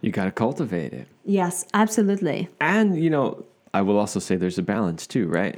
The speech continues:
Speaker 1: So if you, if you tell your woman you're setting a boundary and this Saturday you're gonna go do something with your friends, she will respect that.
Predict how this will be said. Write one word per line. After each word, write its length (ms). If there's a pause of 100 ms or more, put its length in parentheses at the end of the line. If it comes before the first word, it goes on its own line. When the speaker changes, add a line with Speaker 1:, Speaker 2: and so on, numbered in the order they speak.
Speaker 1:
So 360 (480)
if 220
you, 300
if 180
you 80
tell 220
your 140
woman 560
you're 160
setting 320
a 60
boundary 500
and 680
this 220
Saturday 480
you're 140
gonna 180
go 140
do 160
something 420
with 160
your 100
friends, 600 (420)
she 160
will 180
respect 440
that. 260